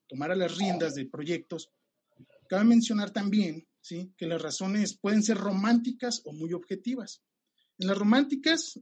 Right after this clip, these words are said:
hay gente que dice, "¿Sabes qué? Quiero ganar dinero haciendo lo que me gusta",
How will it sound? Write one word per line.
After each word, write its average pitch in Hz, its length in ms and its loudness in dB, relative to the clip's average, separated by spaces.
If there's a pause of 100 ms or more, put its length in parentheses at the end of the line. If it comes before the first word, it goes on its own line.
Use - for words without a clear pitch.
hay 185 140 -6
gente 214 440 0
que 151 260 -6
dice, 170 240 -8
"¿Sabes 262 380 -4
qué? 320 180 -2 (1200)
Quiero 240 260 6
ganar 233 340 0
dinero 220 360 2
haciendo 220 360 2
lo 196 140 -4
que - 80 -8
me 131 140 -6
gusta", - 360 -12